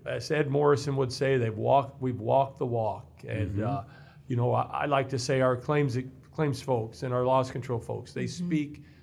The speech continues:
Speaker 1: the language of city officials and city employees, and they know the different operations that, that cities and counties have. And, and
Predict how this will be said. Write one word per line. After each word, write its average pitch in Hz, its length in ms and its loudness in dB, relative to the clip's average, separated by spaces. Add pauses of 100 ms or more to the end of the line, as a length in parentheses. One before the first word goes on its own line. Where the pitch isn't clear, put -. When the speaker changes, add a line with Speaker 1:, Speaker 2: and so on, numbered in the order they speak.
(100)
Speaker 1:
the 131 120 -2
language 120 640 0
of 117 180 -4
city 123 340 -2
officials 117 600 -6
and 110 140 -12
city 123 500 -4 (280)
employees, 120 760 0
and 117 120 -4
they 120 120 0
know 135 440 6
the 127 140 0
different 120 500 -4
operations 117 880 -2
that, 104 260 -8 (280)
that 110 180 -4
cities 120 440 -2
and 107 120 -8
counties 113 420 -2
have. 110 380 2
And, 107 180 -6
and 123 300 -4